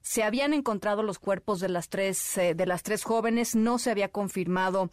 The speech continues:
eh, que el cuarto cuerpo encontrado era precisamente de este joven mexicoamericano, José Melesio Gutiérrez, y desafortunadamente, pues, hoy se da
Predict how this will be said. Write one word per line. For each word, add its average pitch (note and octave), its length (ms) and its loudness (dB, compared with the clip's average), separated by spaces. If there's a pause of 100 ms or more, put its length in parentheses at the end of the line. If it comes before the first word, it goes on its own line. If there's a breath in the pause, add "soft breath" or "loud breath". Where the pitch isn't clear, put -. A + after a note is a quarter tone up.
(380 loud breath)
eh, F3 360 0
que G3+ 100 0
el F#3 120 -2
cuarto G#3+ 420 0
cuerpo F#3+ 340 0
encontrado F#3 640 -2
era G3+ 240 2
precisamente F3+ 720 -4
de F3 60 0
este E3+ 180 -4
joven F#3 340 0
mexicoamericano, F3 840 -2
José F3 260 -6
Melesio F3 400 -2
Gutiérrez, F#3 480 -2
y F#3+ 60 -6
desafortunadamente, F3 1080 -4 (320 loud breath)
pues, F3 220 -2
hoy A3+ 160 4
se G#3+ 160 -2
da F#3+ 280 0